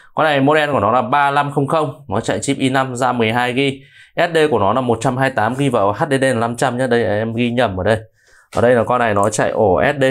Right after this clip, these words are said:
một hai tám gi. Một hai tám gi và cộng, à, H D D của nó là năm trăm gi. Đấy, tổng của nó là hơn sáu trăm gi nhá.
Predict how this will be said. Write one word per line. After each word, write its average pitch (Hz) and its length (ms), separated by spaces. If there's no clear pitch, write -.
một 107 160
hai 120 80
tám 107 280
gi. 135 120
Một 107 80
hai 120 120
tám 113 220
gi 127 120
và 113 120
cộng, 107 320
à, 101 60
H 117 100
D 135 120
D 127 40
của 101 80
nó 92 120
là 110 100
năm 120 160
trăm 123 200
gi. 139 180
Đấy, - 180
tổng 95 220
của 95 60
nó 98 160
là 123 100
hơn 143 200
sáu 131 160
trăm 139 180
gi 135 200
nhá. 139 140